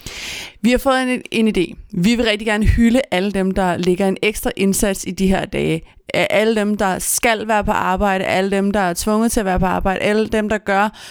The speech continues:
noget, så, øh, hele verden ikke bryder sammen. Dem, der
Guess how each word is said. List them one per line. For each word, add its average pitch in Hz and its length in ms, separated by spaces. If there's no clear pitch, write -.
noget, 208 420
så, 185 260
øh, 170 320
hele 226 260
verden 190 500
ikke 196 160
bryder 185 180
sammen. 190 440
Dem, 214 200
der - 80